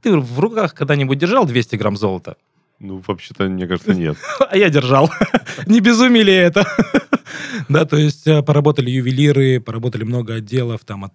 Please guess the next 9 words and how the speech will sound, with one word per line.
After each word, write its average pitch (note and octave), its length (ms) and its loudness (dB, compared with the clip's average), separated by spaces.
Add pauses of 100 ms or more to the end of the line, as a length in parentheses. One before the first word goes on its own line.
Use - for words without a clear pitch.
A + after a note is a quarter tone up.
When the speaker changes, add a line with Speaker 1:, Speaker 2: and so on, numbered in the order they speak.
Speaker 1:
да, A2+ 360 -10
отливалась C3 600 0
сначала A2+ 500 -8
модель, A2+ 480 -6 (360)
а, G2+ 280 -12
из A#2+ 160 -6
серебра, B2+ 720 -2
клиенту A2 520 -12
отправляли. A2+ 640 -12